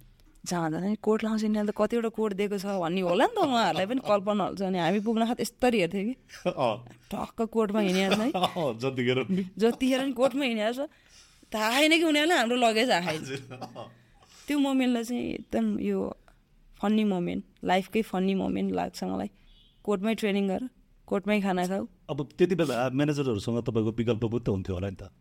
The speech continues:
Speaker 2: गएर केही किनेर लिएर आऊँ भन्ने पनि त हुन्थ्यो।
Speaker 1: त्यति बेला यस्तो थियो नि त। अनि, अ, पाकिस्तान जस्तो ठाउँ,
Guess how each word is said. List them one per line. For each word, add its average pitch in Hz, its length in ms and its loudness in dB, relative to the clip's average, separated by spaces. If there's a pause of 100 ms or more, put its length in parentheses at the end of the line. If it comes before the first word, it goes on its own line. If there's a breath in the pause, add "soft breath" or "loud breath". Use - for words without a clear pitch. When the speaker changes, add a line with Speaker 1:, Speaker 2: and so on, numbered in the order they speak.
Speaker 2:
गएर 117 200 0
केही 117 160 0
किनेर 110 260 0
लिएर 104 180 -2
आऊँ 98 120 -18
भन्ने 95 160 -18
पनि 110 160 -18
त - 60 -14
हुन्थ्यो। 95 160 -14
Speaker 1:
त्यति 247 220 2
बेला 254 200 6
यस्तो 214 240 0
थियो 226 160 -2
नि 262 80 -2
त। - 60 -8
अनि, 190 720 -2 (680)
अ, 165 220 -4 (100)
पाकिस्तान 202 420 0
जस्तो 185 240 -2
ठाउँ, 190 260 -4